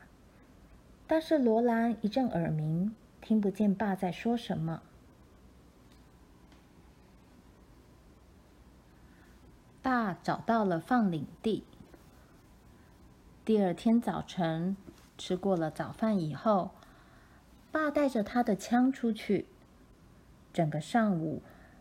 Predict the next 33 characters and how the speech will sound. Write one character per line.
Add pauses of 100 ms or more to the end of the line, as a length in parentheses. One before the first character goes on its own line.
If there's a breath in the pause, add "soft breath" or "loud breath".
罗
兰
都
在
注
意
枪
声， (760 loud breath)
但
又
不
希
望
听
到
它。 (1300)
整
个
上
午， (320 loud breath)
他
都
在
回
想
那
匹
大
狼
静
静
坐
着，